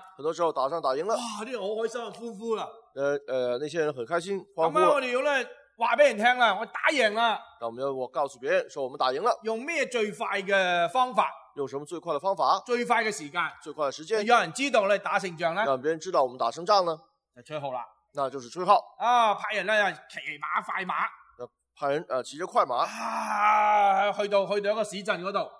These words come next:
Speaker 1: 那去到一個市鎮那裡。
Speaker 2: 然後呢，就吹號啦。
Speaker 1: 然後就吹號。
Speaker 2: 呼嘅號角一吹響。
Speaker 1: 呼號角一吹響。
Speaker 2: 啲人一聽，哇，我哋呢一場仗打贏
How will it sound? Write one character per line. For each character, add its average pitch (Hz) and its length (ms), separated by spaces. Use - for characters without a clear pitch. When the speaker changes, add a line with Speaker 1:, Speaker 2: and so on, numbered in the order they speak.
Speaker 1:
那 123 100
去 156 140
到 131 100
一 143 60
個 156 60
市 208 140
鎮 190 140
那 156 140
裡。 117 60
Speaker 2:
然 117 80
後 151 40
呢， 165 100
就 151 120
吹 202 180
號 175 140
啦。 165 100
Speaker 1:
然 - 20
後 127 80
就 131 100
吹 190 120
號。 208 160
Speaker 2:
呼 285 540
嘅 269 80
號 226 600
角 277 60
一 285 60
吹 277 220
響。 202 200
Speaker 1:
呼 180 200
號 170 220
角 127 140
一 147 60
吹 202 140
響。 147 120
Speaker 2:
啲 202 160
人 240 100
一 - 20
聽， 247 120
哇， 160 640
我 165 100
哋 147 300
呢 196 80
一 208 120
場 131 240
仗 135 300
打 117 180
贏 143 180